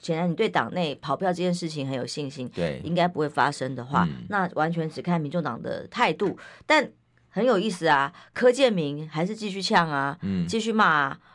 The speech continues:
Speaker 1: 然后跟，呃，柯-，柯P，哦，两个人
Speaker 2: 对。
Speaker 1: 这种对话，嗯，如果在看起来这么没有善意，但游锡堃相对柔软的情况之下，是黑-，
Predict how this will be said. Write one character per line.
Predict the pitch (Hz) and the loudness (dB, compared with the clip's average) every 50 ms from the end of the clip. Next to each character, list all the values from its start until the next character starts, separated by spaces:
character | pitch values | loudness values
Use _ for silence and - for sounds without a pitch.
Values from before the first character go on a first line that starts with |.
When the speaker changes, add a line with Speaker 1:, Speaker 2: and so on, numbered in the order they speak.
| _ | _
Speaker 1:
然 | - 170 175 | -4 -2 0
后 | 175 220 214 202 190 180 175 170 165 160 156 147 156 - - _ _ _ | 0 2 4 4 4 4 4 2 0 0 -2 -6 -8 -12 -16 _ _ _
跟， | - 214 214 220 214 190 - - _ - - - - _ _ _ _ _ - | -4 -4 -4 -4 -4 -8 -10 -18 _ -20 -20 -20 -20 _ _ _ _ _ -6
呃， | - 139 127 101 - | -4 -2 -2 -2 -4
柯-， | - - - - _ _ | -8 -12 -18 -20 _ _
柯 | - - 226 214 196 | -4 0 2 2 2
P， | - - 214 202 175 - | 0 -2 -6 -6 -4 0
哦， | - 143 120 | 0 0 2
两 | - 131 123 | 2 0 0
个 | 98 90 82 139 | 2 2 2 0
人 | 120 90 | -2 -4
Speaker 2:
对。 | - - - - _ - | -6 -8 -14 -18 _ -10
Speaker 1:
这 | - 233 | -6 -2
种 | 220 180 143 139 | 0 0 0 -2
对 | 147 - - 185 | 0 2 2 4
话， | 170 185 - - - - - - - - _ _ _ _ - | 4 4 4 2 0 -6 -20 -20 -20 -20 _ _ _ _ -10
嗯， | - 175 180 190 190 | -8 -6 -6 -4 -4
如 | 208 262 | -2 2
果 | 294 285 240 202 175 | 4 6 6 4 2
在 | 175 - 262 262 247 233 - - | 0 2 2 2 2 2 -2 -4
看 | - 277 269 | -2 -2 0
起 | 226 220 | 2 2
来 | 175 165 | 2 2
这 | 165 - 226 | 2 0 -2
么 | 233 214 | -2 0
没 | 196 214 | 2 4
有 | 202 180 | 2 2
善 | 180 - 214 214 | 4 2 0 0
意， | 208 | 0
但 | 190 220 214 | 0 0 2
游 | 190 175 175 | 2 2 2
锡 | 175 180 175 180 | 0 0 -2 -2
堃 | 180 202 202 196 196 196 185 - - - - - _ _ _ _ | 2 4 4 4 2 0 -6 -12 -18 -20 -20 -20 _ _ _ _
相 | _ - - 214 208 220 | _ -4 0 0 2 2
对 | 220 233 196 | 4 4 4
柔 | 165 147 147 | 4 4 4
软 | 170 160 131 | 4 4 2
的 | 123 | 0
情 | 143 156 | -2 -6
况 | 151 151 151 | -6 -6 -6
之 | 147 147 147 | -6 -8 -10
下， | 151 165 147 107 95 80 - - _ | -6 -2 -2 0 0 -2 -4 -10 _
是 | - - - 196 185 | -16 -10 -6 -2 0
黑-， | 180 190 196 | 2 2 2